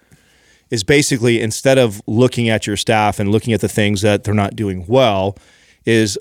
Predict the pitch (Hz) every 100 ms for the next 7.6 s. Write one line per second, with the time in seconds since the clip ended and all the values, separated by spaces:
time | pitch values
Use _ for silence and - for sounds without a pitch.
0 | - 117 117 135 139 120 - 131 123 113
1 | - 104 - 113 113 110 104 113 104 104
2 | 101 95 95 107 104 104 165 170 113 98
3 | 98 87 95 - 110 - 120 120 104 98
4 | - 101 101 95 92 104 80 - _ _
5 | _ _ _ _ _ - 113 110 110 110
6 | 123 - 92 - 87 - 92 95 92 107
7 | 101 - 113 104 101